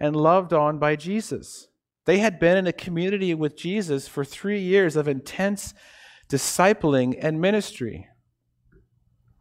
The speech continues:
We can't take those verses out of that context, because the why, these guys would know why. They had experienced Jesus.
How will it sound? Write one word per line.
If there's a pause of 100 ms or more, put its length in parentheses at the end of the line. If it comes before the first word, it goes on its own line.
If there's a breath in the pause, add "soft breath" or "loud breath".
(500)
We
can't
take
those
verses (140)
out
of
that
context, (460 loud breath)
because
the
why, (260 loud breath)
these
guys
would
know
why. (1700)
They
had
experienced
Jesus.